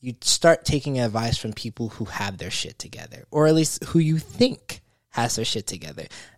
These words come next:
And, uh, and that person in my case was my dad. He was just like, "Zach, like, look, just take eighteen, you know, you'll be good. If anything, you'll be out here sooner. You know, you can handle the mental, yada, yada, yada, yada."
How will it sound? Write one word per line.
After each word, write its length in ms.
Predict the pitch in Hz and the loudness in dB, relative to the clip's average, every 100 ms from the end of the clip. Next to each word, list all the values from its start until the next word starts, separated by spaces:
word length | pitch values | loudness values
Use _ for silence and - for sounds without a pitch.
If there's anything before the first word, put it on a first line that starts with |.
| _ _ | _ _
And, 340 | 143 143 139 - | 2 4 2 2
uh, 300 | 131 131 123 | 2 4 2
and 120 | 139 | 4
that 160 | 151 160 | 4 6
person 320 | 156 139 131 | 4 2 2
in 80 | 120 | 0
my 140 | 117 | 0
case 240 | 113 107 107 | -2 -4 -6
was 100 | - | -10
my 120 | 85 | -14
dad. 380 | 90 85 - - - - _ | -10 -10 -12 -18 -20 -20 _
He 160 | 131 | -2
was 180 | 135 127 | 0 0
just 160 | 127 - | -2 0
like, 180 | 123 | 0
"Zach, 360 | 110 123 120 117 | 0 0 0 -2
like, 240 | 101 98 | -8 -8
look, 300 | 104 113 113 | -4 -2 -2
just 320 | - 101 - - | -6 -6 -6 -6
take 260 | 104 98 | -8 -8
eighteen, 480 | 98 95 - 98 98 | -8 -8 -6 -4 -4
you 60 | 92 | -6
know, 200 | 90 92 | -6 -6
you'll 160 | 95 | -6
be 120 | 92 95 | -6 -4
good. 280 | - 107 107 | 2 2 2
If 200 | 80 - | -4 -6
anything, 360 | 113 110 113 | -6 -4 -4
you'll 100 | 107 | -6
be 140 | 92 95 | -6 -8
out 120 | 92 | -8
here 160 | 92 - | -8 -10
sooner. 560 | - 135 139 135 131 - - _ - | -2 2 4 4 2 -2 -16 _ -6
You 80 | |
know, 140 | 120 117 | 0 2
you 140 | 117 | 0
can 160 | - 113 | 0 -4
handle 300 | 104 107 107 | -2 -2 -2
the 100 | 101 | -2
mental, 600 | 107 110 - 110 104 104 _ _ _ | -4 -4 -4 -2 -4 -6 _ _ _
yada, 240 | 107 98 | -8 -6
yada, 240 | 98 92 92 | -4 -6 -8
yada, 240 | 87 90 | -8 -10
yada." 340 | 87 80 - | -8 -10 -10